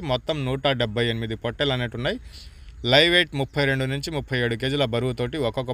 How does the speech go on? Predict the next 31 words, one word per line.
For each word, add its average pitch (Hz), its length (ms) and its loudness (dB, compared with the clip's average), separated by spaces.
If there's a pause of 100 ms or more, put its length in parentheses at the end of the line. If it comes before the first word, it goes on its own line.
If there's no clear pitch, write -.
పొట్టేలు 117 300 -2
ఉంది 113 160 -2
అనేసి 110 260 -4
బ్రదర్ 107 260 -2
మనకు 101 180 -4
తెలియజేస్తున్నారు। 104 560 -4 (800)
మొత్తం 185 260 0 (100)
కట్టగా 170 400 4
అమ్మాలనుకుంటున్నారు, 147 760 0 (100)
లేదా 139 160 0 (140)
యాభై 131 220 2 (100)
కావాలన్నా, 139 320 0 (100)
వంద 127 160 0 (100)
కావాలన్నా 127 360 0 (100)
ఇస్తారు। 117 340 -2 (560)
ఇంట్రెస్ట్ 151 280 -2
ఉన్న 147 120 0
పర్సన్ 147 260 0
బ్రదర్ 135 300 2
కాల్ 127 200 6
చేయండి, 147 220 -4 (160)
ఆ - 20 4 (160)
యాభై, 123 300 0
వంద 123 140 -4 (200)
ఎత్తా 120 240 -6
అన్నప్పుడు 117 340 -6
ధర 113 200 0
ఆయన 110 200 0
చెప్పడానికి 110 520 -4 (160)
అవకాశం 101 360 -6
ఉంటుంది। 101 260 -6